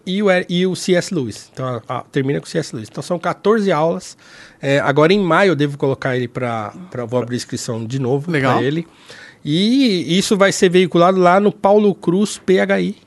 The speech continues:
Speaker 1: que é o meu, meu perfil lá no Instagram e também no Twitter. Mas eu costumo fazer divulgação disso no Instagram.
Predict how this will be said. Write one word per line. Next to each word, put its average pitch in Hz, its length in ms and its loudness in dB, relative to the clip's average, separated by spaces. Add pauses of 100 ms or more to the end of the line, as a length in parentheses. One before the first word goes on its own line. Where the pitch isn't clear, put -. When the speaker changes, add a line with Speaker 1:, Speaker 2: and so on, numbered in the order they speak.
(100)
Speaker 1:
que - 120 -12
é 151 40 0
o 151 80 -4
meu, 143 400 -2 (180)
meu 139 240 -6
perfil 139 380 -4
lá 131 120 -2
no 131 80 -4
Instagram 139 580 -4
e 143 80 -4
também 131 360 -4
no 131 200 -4
Twitter. 143 460 -4 (300)
Mas 143 140 2
eu 143 60 4
costumo 165 360 -2
fazer 131 560 0
divulgação 123 540 -4
disso 120 260 -6
no 131 180 -2
Instagram. 185 360 -2